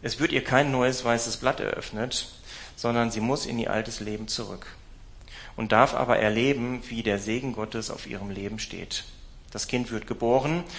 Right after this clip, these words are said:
und auch dieses Kind wird zu einem großen Volk. Und vielleicht ist das auch bei uns manchmal im Leben so,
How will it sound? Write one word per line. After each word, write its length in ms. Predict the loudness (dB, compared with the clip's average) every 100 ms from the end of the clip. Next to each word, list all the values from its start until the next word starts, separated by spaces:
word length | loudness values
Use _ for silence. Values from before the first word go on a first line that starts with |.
| -12 -4
und 140 | 2
auch 120 | 2
dieses 320 | 2 -2 -2 -2
Kind 540 | 0 0 0 -4 -4
wird 240 | -2 0
zu 220 | 0 0 0
einem 180 | 0
großen 400 | -2 -2 -2 -4
Volk. 440 | -2 0 0 -4 -12 -16 -18 -18 -18 -18 -18 -18 -18 -16 -12 -10 -10 -10 -12 -2
Und 260 | 2 4 4
vielleicht 340 | 10 10 10
ist 180 | 2 0
das 100 | 0
auch 160 | 0
bei 80 | 0
uns 280 | 0 0 0
manchmal 360 | 0 0 0 0
im 160 | 0
Leben 320 | 0 0 -2 -2
so, 400 | -2 -2 -2